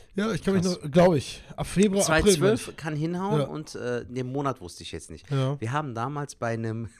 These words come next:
Speaker 2: <laughs> Comedy-Workshop zusammen mitgemacht.
Speaker 1: Ja.
Speaker 2: Ich hatte bis dato schon drei oder vier Auftritte, Thomas noch gar
Speaker 1: Nee,
Speaker 2: nicht.
Speaker 1: genau, ich hatte gar
Speaker 2: Bei,
Speaker 1: keinen.
Speaker 2: bei Ramona Schukraf war
Speaker 1: Ramona
Speaker 2: das, ne?
Speaker 1: Schukraf war das im, äh, gibt's leider auch nicht mehr, ersten Kölner Wohnzimmertheater.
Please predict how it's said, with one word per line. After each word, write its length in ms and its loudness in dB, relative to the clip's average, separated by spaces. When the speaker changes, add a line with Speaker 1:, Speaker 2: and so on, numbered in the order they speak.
Speaker 2:
<laughs> 180 -20
Comedy-Workshop 1000 -4
zusammen 340 -6
mitgemacht. 520 -12
Speaker 1:
Ja. 160 0
Speaker 2:
Ich 160 -10
hatte 180 -6
bis 220 -14
dato 300 -2
schon 220 -10
drei 200 -4
oder 140 -4
vier 300 -10
Auftritte, 500 -14
Thomas 400 -8
noch 180 -14
gar 240 -2
Speaker 1:
Nee, 100 4
Speaker 2:
nicht. 100 0
Speaker 1:
genau, 220 0
ich 100 -4
hatte 160 -4
gar 160 -4
Speaker 2:
Bei, 180 0
Speaker 1:
keinen. 100 -4
Speaker 2:
bei 120 -2
Ramona 440 -4
Schukraf 440 -8
war 80 -2
Speaker 1:
Ramona 220 8
Speaker 2:
das, 120 8
ne? 20 -4
Speaker 1:
Schukraf 280 -2
war 80 0
das 140 -2
im, 320 2
äh, 480 2
gibt's 260 -6
leider 240 4
auch 80 -2
nicht 120 2
mehr, 180 0
ersten 400 -4
Kölner 320 0
Wohnzimmertheater. 840 -6